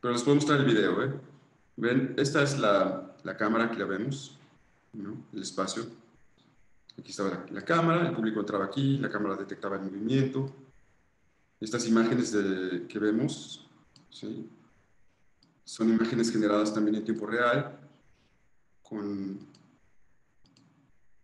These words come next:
ok, aquí tenemos a un, una persona que estaba modulando el sonido con su movimiento. ¿Eh?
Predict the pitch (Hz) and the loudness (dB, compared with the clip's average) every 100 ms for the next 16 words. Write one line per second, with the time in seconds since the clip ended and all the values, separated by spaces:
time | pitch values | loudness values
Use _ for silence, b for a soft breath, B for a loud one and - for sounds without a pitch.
0 | _ _ - - 104 107 107 - - _ | _ _ -20 -16 -14 -12 -14 -18 -20 _
1 | - - - 98 92 95 - - 95 98 | -20 -20 -16 -12 -12 -12 -16 -14 -12 -8
2 | 98 - 95 95 92 87 - _ - - | -10 -10 -12 -10 -12 -14 -18 _ -20 -20
3 | - _ - - - - 101 98 98 - | -20 _ -20 -20 -18 -14 -6 -6 -6 -8
4 | 95 92 90 92 - - 95 104 101 98 | -8 -8 -10 -16 -20 -16 -8 -2 0 0
5 | 101 - 113 123 117 135 - 95 98 95 | -2 -2 -2 0 0 -2 -8 -10 -10 -8
6 | 101 117 113 110 - - - - - _ | -2 -2 -2 -4 -6 -10 -20 -20 -20 _
7 | _ - _ _ _ _ _ _ _ _ | _ -20 _ _ _ _ _ _ _ _
8 | _ 98 95 | _ -10 -8